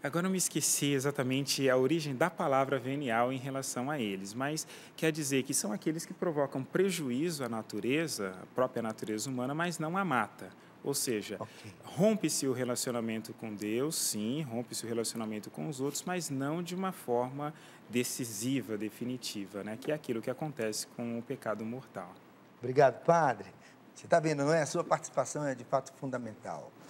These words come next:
Speaker 2: Eu lembro o telefone também, é zero operadora doze, três um oitenta e seis, vinte e seis zero zero. Obrigado mais uma vez por você aqui com a gente. Próxima pergunta, pra quem é, querida?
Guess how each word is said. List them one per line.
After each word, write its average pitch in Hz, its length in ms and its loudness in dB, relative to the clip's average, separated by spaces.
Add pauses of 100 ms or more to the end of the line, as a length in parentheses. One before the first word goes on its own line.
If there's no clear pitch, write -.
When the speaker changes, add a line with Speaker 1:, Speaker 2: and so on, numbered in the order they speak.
Speaker 2:
Eu 113 80 0
lembro 127 220 4
o - 20 -4
telefone 165 480 2
também, 156 320 2
é 151 60 -2
zero 123 200 2
operadora 117 480 -2
doze, 131 340 2
três 117 240 -4
um 117 60 -4
oitenta 110 300 -8
e 107 60 -8
seis, 143 360 0 (320)
vinte 123 200 -4
e - 40 -6
seis 117 480 -4
zero 113 400 0
zero. 104 340 -6
Obrigado 123 420 4
mais 127 180 0
uma 135 80 2
vez 127 200 0
por 135 140 -6
você 127 260 -6
aqui 117 160 -8
com 127 100 -6
a 123 40 -2
gente. 107 360 -8 (300)
Próxima 127 280 -8
pergunta, 123 380 -4
pra 113 120 -10
quem 131 180 -2
é, 107 60 -2
querida? 117 340 0